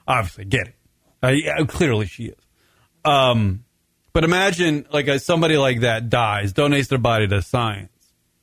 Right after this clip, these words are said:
and it ends up in a facility like this chop shop, uh, and somebody wants to buy, like, a titty.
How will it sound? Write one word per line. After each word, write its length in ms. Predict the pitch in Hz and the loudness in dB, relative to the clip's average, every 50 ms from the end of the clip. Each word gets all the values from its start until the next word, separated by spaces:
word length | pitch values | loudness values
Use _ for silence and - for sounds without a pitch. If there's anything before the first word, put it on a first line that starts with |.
| _ _ _ _ _ _ _ _ _ _ - | _ _ _ _ _ _ _ _ _ _ -4
and 560 | 131 127 127 123 117 113 113 110 110 113 - | -2 0 0 0 0 0 0 0 0 0 0
it 160 | 135 127 147 | -2 0 0
ends 220 | 151 135 139 131 147 | 0 2 2 2 0
up 100 | 131 - | 0 0
in 80 | 135 | 0
a 80 | 123 113 | 0 0
facility 540 | 104 110 - - - 139 127 123 120 117 113 | 0 -2 -2 -2 0 0 2 2 2 2 2
like 200 | 113 110 95 - | 0 0 -2 -4
this 160 | - 107 - | -6 -6 -6
chop 380 | - - - - 131 123 120 | -8 -8 -4 -4 -4 -4 -4
shop, 340 | - - 113 98 92 87 - - - _ - - - _ _ _ _ _ _ _ _ _ _ _ _ - | -8 -10 -10 -10 -10 -12 -18 -20 -20 _ -20 -20 -20 _ _ _ _ _ _ _ _ _ _ _ _ -4
uh, 480 | - 120 113 107 101 98 98 98 95 95 - _ _ _ _ _ _ _ _ _ | -2 0 2 2 2 2 0 0 -2 -4 -8 _ _ _ _ _ _ _ _ _
and 640 | - 127 117 117 113 113 110 110 107 104 98 95 92 - _ _ _ _ _ - | -2 -2 0 0 0 0 0 2 2 2 0 0 -2 -8 _ _ _ _ _ -16
somebody 380 | - - 156 143 135 131 131 127 | -8 -2 0 0 2 2 2 2
wants 240 | 120 123 120 110 - | 2 2 0 0 0
to 100 | - 131 | -2 -2
buy, 500 | 110 101 110 110 107 107 104 104 101 87 - - - _ | 0 0 2 2 2 2 2 2 0 -2 -4 -10 -14 _
like, 200 | - 113 104 - | -4 -2 -2 -2
a 40 | 151 | -4
titty. 360 | - - 131 120 107 98 90 | -4 -2 0 0 0 0 -2